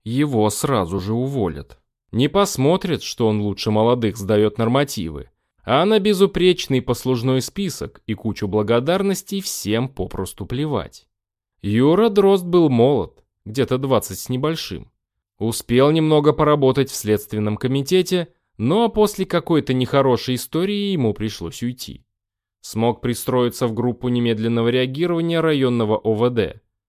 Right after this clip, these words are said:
но эта работа его явно тяготила.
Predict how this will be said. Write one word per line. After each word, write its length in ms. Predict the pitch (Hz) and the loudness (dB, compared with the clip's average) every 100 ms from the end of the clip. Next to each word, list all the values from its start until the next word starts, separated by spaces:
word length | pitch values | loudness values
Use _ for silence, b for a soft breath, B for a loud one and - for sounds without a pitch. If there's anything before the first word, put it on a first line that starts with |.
| _ - | _ -6
но 260 | 101 104 | -2 2
эта 240 | 110 117 143 | 2 0 -2
работа 420 | 151 123 110 135 | 0 2 2 0
его 320 | 139 143 131 | -4 -2 0
явно 560 | 107 95 113 131 143 135 | 0 -2 0 0 -2 -4
тяготила. 800 | 135 113 117 - 160 131 - | -6 -4 -4 -6 -6 -6 -8